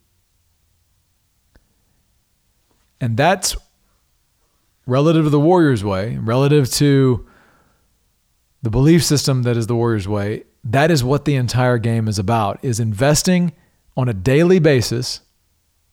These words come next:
in certainty in yourself, certainty in your body, certainty in your, your connection to God, certainty in your connection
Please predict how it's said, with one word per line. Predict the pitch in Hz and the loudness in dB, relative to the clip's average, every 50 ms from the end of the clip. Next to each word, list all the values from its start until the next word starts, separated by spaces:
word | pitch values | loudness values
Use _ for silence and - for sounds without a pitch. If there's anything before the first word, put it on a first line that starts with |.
| _ _ _ _ _ _ _ _ _ _ _ _ _ _ _ _ _ _ _ _ _ _ _ _ - | _ _ _ _ _ _ _ _ _ _ _ _ _ _ _ _ _ _ _ _ _ _ _ _ -4
in | 147 131 113 | -2 -2 0
certainty | - - 147 147 165 131 107 90 87 85 - _ _ _ _ _ _ _ _ _ _ _ _ _ _ _ _ _ _ _ _ _ _ _ _ _ _ | 0 2 2 2 0 0 -4 -6 -8 -10 -14 _ _ _ _ _ _ _ _ _ _ _ _ _ _ _ _ _ _ _ _ _ _ _ _ _ _
in | 131 123 | -6 -4
yourself, | 120 113 - - 120 101 90 85 - - _ _ _ _ _ _ _ _ | -4 -2 -2 -2 -2 -2 -2 -6 -10 -14 _ _ _ _ _ _ _ _
certainty | - - 156 151 147 139 123 135 131 | -4 0 2 2 2 2 2 0 0
in | 131 123 | 0 0
your | 113 107 | -2 -2
body, | 98 117 110 110 104 90 82 90 - _ _ _ | 0 0 0 0 -2 -4 -6 -10 -14 _ _ _
certainty | - - 160 160 147 143 139 135 | -2 0 0 2 2 2 0 0
in | 127 127 | 0 0
your, | 127 131 - | -2 -2 -4
your | 131 120 113 | -4 -4 -4
connection | - 117 120 117 110 - 117 107 | -2 -2 -2 -2 -2 -2 -4 -4
to | 104 | -4
God, | 95 98 104 95 90 87 92 - | -4 -2 -2 -2 -2 -4 -6 -4
certainty | - 156 165 165 139 135 135 135 | -2 0 0 0 0 0 0 0
in | 127 123 113 | 0 -2 -2
your | 110 107 107 101 - - - - - _ _ _ _ _ _ _ _ - _ - | -2 -2 -4 -4 -8 -12 -20 -20 -20 _ _ _ _ _ _ _ _ -20 _ -6
connection | - 127 135 139 135 - - - 107 95 95 117 | -4 -2 0 0 0 0 -2 -4 -4 -4 -6 -10